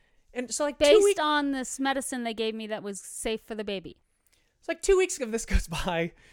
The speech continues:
Speaker 1: We go to the doctor, and I was like, "Hey, man, like, this seems a little odd." He's like, "Oh, well, that, we just give her a different med." And I'm like, "Yeah, why don't you start with that one?"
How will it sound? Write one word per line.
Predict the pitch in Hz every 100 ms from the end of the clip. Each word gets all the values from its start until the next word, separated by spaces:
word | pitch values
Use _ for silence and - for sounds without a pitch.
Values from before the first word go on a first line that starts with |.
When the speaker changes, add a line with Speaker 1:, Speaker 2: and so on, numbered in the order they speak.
| _ _ _ _ -
Speaker 1:
We | 330
go | 339
to |
the | 311
doctor, | 233 294 285
and | 247
I |
was | 233
like, | 226 -
"Hey, | 359
man, | 311 320 349 339 _ _ -
like, | 254 247 _ _ _ _ _ - - _ _ _ _ _ - -
this | 339
seems | 392 370
a | 311
little | 247 -
odd." | 320 302 202
He's | 254
like, | 254 247
"Oh, | 453 539 277 156 151 - _ _ _ -
well, | 392 415
that, | 359 466 440
we | 480
just | 494
give | 381 381
her |
a | 392
different | 392 392 453 466
med." | 240 185 -
And | 262
I'm |
like, | 294 294 -
"Yeah, | 302 440 392
why | 262 370
don't | 370
you | 349
start | - 294 349 339
with | 240
that | 202 175
one?" | 151 131 123